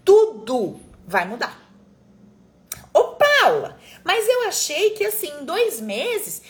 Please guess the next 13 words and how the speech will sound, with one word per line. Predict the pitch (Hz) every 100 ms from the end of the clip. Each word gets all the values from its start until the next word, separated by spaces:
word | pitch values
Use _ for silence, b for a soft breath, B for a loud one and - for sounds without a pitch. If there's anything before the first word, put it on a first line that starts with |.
| B B
eu | 330
ia | 381 427
sair | - 339 247
desse | 277 -
emprego | 240 254 247
que | 254
eu | 233
ganho | 220 214
dois | 208 208
mil | 214 214
e |
quinhentos | 233 202 196
reais | 202 143 156 381